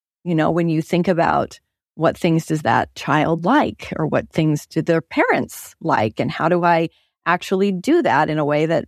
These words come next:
makes it very, you know, obvious that the trust is, um, gained. Okay, then the next one, let's see, is, um, the third, the third stage of grooming is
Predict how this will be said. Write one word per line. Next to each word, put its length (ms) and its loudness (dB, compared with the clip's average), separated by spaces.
makes 360 -8
it 200 -6
very, 580 -2
you 160 -4
know, 160 -4
obvious 480 0
that 200 -2
the 60 -2
trust 580 -4
is, 480 0
um, 360 0
gained. 400 -4
Okay, 420 0
then 220 2
the 80 2
next 400 0
one, 320 2
let's 260 -2
see, 360 0
is, 600 -2
um, 400 -6
the 140 -10
third, 640 0
the 80 -12
third 420 2
stage 320 0
of 100 0
grooming 760 2
is 720 -2